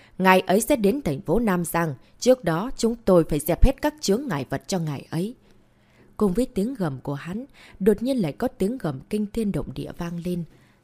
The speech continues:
Máy bay trực thăng, tất cả đều bay lên từ đường chân trời đó. Sau đó một nhóm người chậm rãi bước ra từ phía sau cuồng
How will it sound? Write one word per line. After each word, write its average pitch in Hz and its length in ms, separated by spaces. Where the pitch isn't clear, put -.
Máy 190 320
bay 175 240
trực - 280
thăng, 165 240
tất 277 220
cả 165 220
đều 175 180
bay 240 200
lên 233 280
từ 170 160
đường 151 260
chân 233 260
trời 139 240
đó. 190 340
Sau 240 220
đó 277 140
một 170 300
nhóm 202 320
người 147 260
chậm - 260
rãi 202 460
bước 269 160
ra 214 140
từ 180 200
phía - 180
sau 208 240
cuồng 135 300